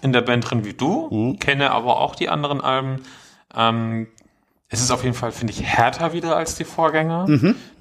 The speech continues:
Speaker 1: Die Vorgänger, das ging ja auch eher so ein bisschen so Indie-Post-Rock.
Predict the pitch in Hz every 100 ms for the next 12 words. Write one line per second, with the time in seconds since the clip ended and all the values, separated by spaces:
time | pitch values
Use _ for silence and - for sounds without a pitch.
0 | - - 123 131 127 120 117 - - 123
1 | 123 - - 110 110 110 113 107 101 110
2 | 110 107 - 139 139 131 127 - - 135
3 | 143 - - 127 - 123 131 127 - -
4 | -